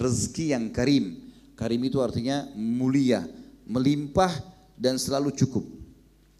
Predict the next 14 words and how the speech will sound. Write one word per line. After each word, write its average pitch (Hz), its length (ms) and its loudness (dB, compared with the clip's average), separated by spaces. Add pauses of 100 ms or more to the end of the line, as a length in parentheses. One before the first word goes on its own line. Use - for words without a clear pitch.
(580)
Juga 151 240 6
dalam 180 240 6
surah 160 320 4
Ar-Rum, 165 400 6
surah 127 160 -4
nomor 131 240 0
tiga 123 240 2
puluh 147 240 4
ayat 131 240 2
empat 139 320 0
puluh 120 240 2
lima, 113 300 2
Allah 113 200 0
berfirman, 107 640 0